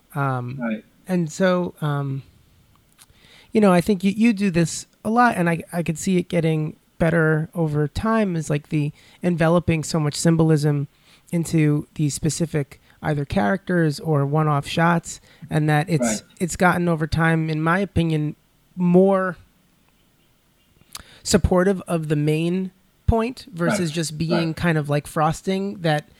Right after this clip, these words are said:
Speaker 2: Right.
Speaker 1: is like, but, and that's evolution of craft, right? So you're like,
Speaker 2: Yeah,
Speaker 1: like, that's
Speaker 2: yeah.
Speaker 1: good. And I thought that, like, where did the idea originate for, for this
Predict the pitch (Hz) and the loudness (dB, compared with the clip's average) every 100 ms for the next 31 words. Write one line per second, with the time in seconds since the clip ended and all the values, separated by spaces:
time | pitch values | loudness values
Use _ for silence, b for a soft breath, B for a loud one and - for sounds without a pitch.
0 | b 254 233 214 165 165 160 190 190 202 | b -6 -4 -2 -2 -2 -2 -4 -2 0
1 | 226 247 277 254 262 254 269 247 247 - | 2 2 4 4 4 2 0 -2 -2 0
2 | 220 117 - 156 185 180 175 175 - 170 | 2 2 0 0 2 0 0 0 0 0
3 | 175 165 175 - 180 B B - 202 202 | 0 -2 -2 0 -2 B B -4 -2 0
4 | 226 220 214 196 208 202 294 339 269 214 | 0 2 0 0 -2 4 4 6 4 4
5 | 180 175 196 190 185 - b b b 180 | 4 2 2 4 2 -2 b b b 4
6 | 175 175 180 160 170 - 170 165 160 - | 4 6 4 2 -2 -4 2 4 4 0
7 | - - 165 156 147 - | -6 -2 0 0 -4 -4